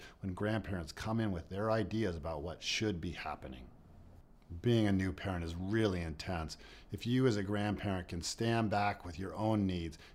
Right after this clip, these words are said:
and be more selfless and give into the situation, you'll be that grandparent that's called back and invited more and more, rather than the ones that are avoided and kinda held out because their presence actually isn't helpful.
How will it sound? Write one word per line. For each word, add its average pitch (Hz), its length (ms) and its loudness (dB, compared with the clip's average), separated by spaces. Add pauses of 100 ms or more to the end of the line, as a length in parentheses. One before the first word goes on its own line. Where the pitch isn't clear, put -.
and 95 160 -4
be 120 220 4
more 104 240 4
selfless 101 580 0 (240)
and 92 200 -2
give 117 320 2
into 98 140 2
the 87 80 -2
situation, 92 640 -4 (380)
you'll 123 100 0
be 127 160 2
that 117 220 4
grandparent 104 560 0
that's 92 160 -4
called 101 400 -2
back 98 320 0
and 85 80 -4
invited 90 500 -2
more 98 320 2
and 92 100 0
more, 90 360 0 (280)
rather 101 200 4
than 98 100 2
the 98 80 2
ones 95 240 0
that 92 120 0
are 92 120 0
avoided 92 420 0
and 85 240 -6
kinda 90 200 -4
held 98 360 2
out 95 300 2 (180)
because 92 360 -6
their 92 160 -4
presence 95 520 -2 (220)
actually 87 380 -6
isn't 76 240 -6
helpful. - 500 -8